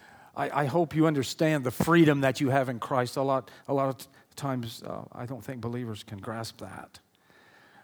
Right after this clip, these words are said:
Paul gave a battle cry two mil-, over two, two millennia ago, was this: "Don't give your freedom away." The hallmark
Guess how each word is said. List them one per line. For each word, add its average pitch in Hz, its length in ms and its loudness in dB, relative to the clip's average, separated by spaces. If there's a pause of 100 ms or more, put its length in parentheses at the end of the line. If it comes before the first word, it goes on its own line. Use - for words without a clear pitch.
(220)
Paul 196 580 8 (1400)
gave 156 200 6
a 156 60 6
battle 156 300 8
cry 147 420 4 (180)
two 165 160 0
mil-, 147 220 2
over 151 180 2
two, 143 520 0
two 196 160 2
millennia 147 520 4
ago, 127 460 4 (720)
was 131 200 2
this: 139 460 4
"Don't 185 320 4
give 180 200 6
your 156 100 6
freedom 170 400 4
away." 110 420 0 (2000)
The 127 80 -2
hallmark 180 720 8